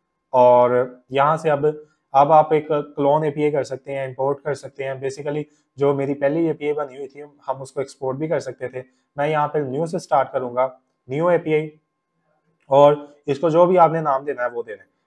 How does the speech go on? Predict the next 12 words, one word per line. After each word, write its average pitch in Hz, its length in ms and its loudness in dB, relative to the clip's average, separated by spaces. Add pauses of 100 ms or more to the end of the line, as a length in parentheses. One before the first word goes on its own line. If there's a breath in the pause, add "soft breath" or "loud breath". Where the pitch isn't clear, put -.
(140)
मैं 143 80 0
यहाँ 147 200 2
पर 156 140 0
एक 147 180 0
नाम 131 380 0
choose 147 240 -8
कर 185 120 -2
लूँगा, 156 400 -2 (100)
ओके, 123 220 -4 (1200)
एपीआई 139 480 -4 (680)
वी 123 140 -8
वन, 131 280 0